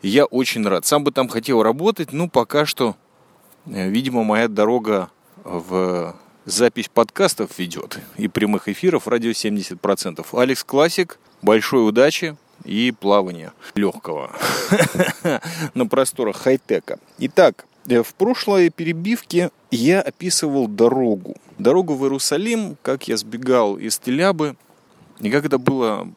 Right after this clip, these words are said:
просто освобождающе и с точки зрения свежести воздуха, и с точки зрения, знаете, как какая-то чугунная крышка отклеивалась от головы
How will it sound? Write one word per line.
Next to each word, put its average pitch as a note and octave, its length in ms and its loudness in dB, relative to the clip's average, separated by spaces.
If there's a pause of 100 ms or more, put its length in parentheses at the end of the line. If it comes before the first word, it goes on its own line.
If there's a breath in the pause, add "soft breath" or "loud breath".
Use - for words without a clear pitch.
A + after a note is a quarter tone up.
просто A2+ 460 -4 (460)
освобождающе C3 1200 2 (300)
и A2+ 180 0
с G#2 80 0
точки - 300 -4
зрения G#2+ 500 2
свежести G#2 540 -2
воздуха, C#3 540 2
и G#2+ 40 2
с - 80 -2
точки - 300 -6
зрения, G2+ 600 0 (640)
знаете, A#2+ 220 0
как G#2+ 180 -4
какая-то A2+ 540 2 (240)
чугунная C#3+ 580 0
крышка C#3+ 500 0
отклеивалась G2+ 800 0
от G2 120 -2
головы C3 540 4